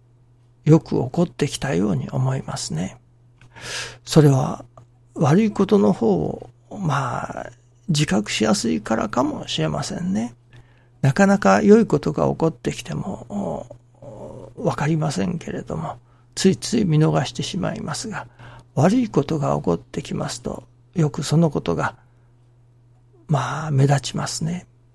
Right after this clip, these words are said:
信心するのにどうしてこういう悪いことが起こってくるであろうか、というよりか、信心をすれば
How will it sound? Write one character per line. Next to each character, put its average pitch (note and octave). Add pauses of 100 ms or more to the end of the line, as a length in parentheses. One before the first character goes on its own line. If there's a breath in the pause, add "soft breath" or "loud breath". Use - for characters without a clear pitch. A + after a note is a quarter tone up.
(1400 soft breath)
信 D#3+
心 C#3
す -
る D#3
の D#3
に D3+
ど G3
う F3+
し -
て D#3
こ E3+
う E3+
い F3
う F3
悪 F3+
い G3+
こ E3
と E3
が -
起 D#3
こ G#3
っ G#3
て -
く -
る F#3+
で -
あ -
ろ -
う -
か、 - (920)
と F#3+
い A#3
う -
よ E3+
り E3
か、 - (420 soft breath)
信 B3
心 D3
を C#3
す -
れ C#3+
ば C3+